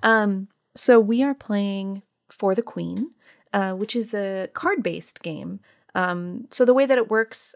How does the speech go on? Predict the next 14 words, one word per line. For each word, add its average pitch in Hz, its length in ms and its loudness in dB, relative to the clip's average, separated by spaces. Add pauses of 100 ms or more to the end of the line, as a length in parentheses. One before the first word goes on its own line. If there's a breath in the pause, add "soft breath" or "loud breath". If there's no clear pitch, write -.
um, 180 240 -6
and 180 100 -8
the 185 60 -6
way 190 100 -4
that 180 140 -2
it's 175 180 -6
designed 285 520 2
is 208 100 -2
that 185 180 0
anyone 294 320 2
can 240 140 -6
just 196 220 -6
sit 240 200 0
down 180 440 -4